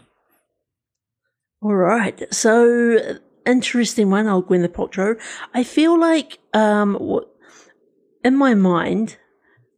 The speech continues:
she was big in the, in the nineties,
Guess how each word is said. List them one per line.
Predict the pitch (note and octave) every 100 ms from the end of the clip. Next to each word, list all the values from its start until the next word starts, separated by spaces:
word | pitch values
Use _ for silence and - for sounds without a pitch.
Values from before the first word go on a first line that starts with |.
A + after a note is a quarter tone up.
| _ _ -
she | - G#3
was | G3 G3 F3+ E3 - _ G3+ F3+ -
big | A3+ A3+ G3 -
in | - G3 F#3+
the, | F#3 F3+ F3 -
in | F#3
the | F3+
nineties, | F3+ F3 E3+ F#3 - - -